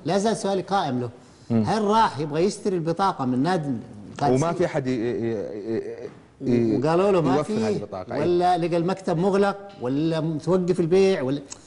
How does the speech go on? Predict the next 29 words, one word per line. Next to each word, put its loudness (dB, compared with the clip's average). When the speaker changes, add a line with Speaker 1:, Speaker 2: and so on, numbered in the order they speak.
Speaker 1:
يعني 2
ما 4
وضح 0
السبب، 0
لأنه -2
هذا 0
مهم. 2
لأنه 2
قد 0
يكون 4
مثل 2
ما 4
قلت 0
لك، -2
وهذا 2
استنتاج، 0
إنه 4
الإدارة 0
يمكن -2
Speaker 2:
مم. -2
Speaker 1:
تعرف 0
إنه -2
هذا 0
الشخص -6
Speaker 2:
مم. -14
Speaker 1:
لو -2
حمل 2
البطاقة 2
Speaker 2:
مم. 0